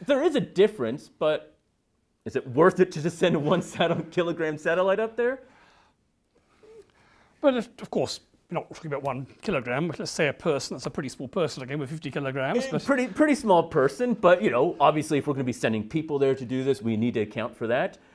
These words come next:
Speaker 1: So now
Speaker 2: And
Speaker 1: this
Speaker 2: that's
Speaker 1: is
Speaker 2: not
Speaker 1: what
Speaker 2: including their spacesuit, their oxygen supplies, anything else.
Speaker 1: That's right. This is literally them
Speaker 2: One,
Speaker 1: hopping on the rocket
Speaker 2: one
Speaker 1: with
Speaker 2: small naked person. <laughs>
Speaker 1: That's right. No luggage.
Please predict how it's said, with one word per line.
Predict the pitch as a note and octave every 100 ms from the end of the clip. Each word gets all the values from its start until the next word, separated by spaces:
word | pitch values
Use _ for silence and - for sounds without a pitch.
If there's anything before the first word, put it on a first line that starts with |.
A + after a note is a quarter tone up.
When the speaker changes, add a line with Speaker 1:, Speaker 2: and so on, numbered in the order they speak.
| _ _ _ -
Speaker 1:
So |
now | C#3+ F#3 C#4
Speaker 2:
And | D#4+
Speaker 1:
this | G#3+
Speaker 2:
that's | F3
Speaker 1:
is | F#3+
Speaker 2:
not |
Speaker 1:
what | E3
Speaker 2:
including | C#3 D3+ C#3+
their | C3+
spacesuit, | - C#3 C3+ -
their | C3+
oxygen | B2+ - C#3
supplies, | A#2+ C3 B2+ B2+
anything | B2 B2 A#2+
else. | A#2 C3
Speaker 1:
That's | -
right. | D3 D#3+
This | B3
is | G3
literally | F3+ G#3+ G3 E3 D3+
them | F3 F#3+ F#3 C#3+ -
Speaker 2:
One, | - F3+
Speaker 1:
hopping | C4+ - G#3+
on | G3 F3+
the | F3+
rocket | D#3+ E3+ E3 F#3
Speaker 2:
one | G3
Speaker 1:
with |
Speaker 2:
small | D#3 A3 G#3
naked | F3+ F3+ E3+ C#3+
person. | E3 - F#3 -
<laughs> | E3+
Speaker 1:
That's | G3+ -
right. | F3 E3+
No | G3+ G#3+
luggage. | F#3 E3 B2 G#2 -